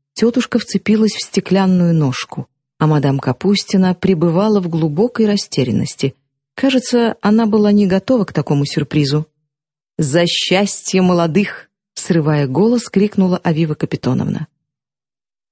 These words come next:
Пушкин смотрел в глубину золотого напитка, бурлящего пузырьками радости. В прихожей было темно. Отказавшись от ужина, Агата и тётушка поспешили выйти на Тверскую.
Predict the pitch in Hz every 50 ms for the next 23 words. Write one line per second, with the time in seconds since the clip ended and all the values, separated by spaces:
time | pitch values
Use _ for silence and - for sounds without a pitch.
0 | _ _ _ - 220 247 - - - 240 220 - - 208 196 190 - 196 208 208
1 | 196 175 165 175 180 180 185 156 175 170 190 220 233 208 202 196 190 190 185 -
2 | 196 185 170 170 156 151 147 - - 226 247 - - - 185 147 147 156 151 156
3 | 160 196 220 214 - - 208 190 196 190 - 185 170 165 175 170 - - 214 208
4 | 196 190 180 165 151 123 92 92 - - - - - 156 - _ _ _ _ _
5 | _ _ _ _ _ _ _ _ _ _ _ _ _ _ _ _ - - - 175
6 | 170 - - 226 247 233 240 226 185 190 190 180 170 - - 151 147 139 139 139
7 | 143 - _ _ _ _ _ _ _ _ _ _ _ _ _ _ _ _ - 160
8 | - - 196 180 196 220 202 - - 202 175 - 190 180 - - 240 254 247 262
9 | 247 233 208 190 175 160 202 220 208 - 190 180 170 - - 240 254 - 240 -
10 | - - - - 190 - - 190 185 - - 247 233 226 196 202 214 208 - 202
11 | 190 185 185 - 175 170 - - - - 160 147 135 131 143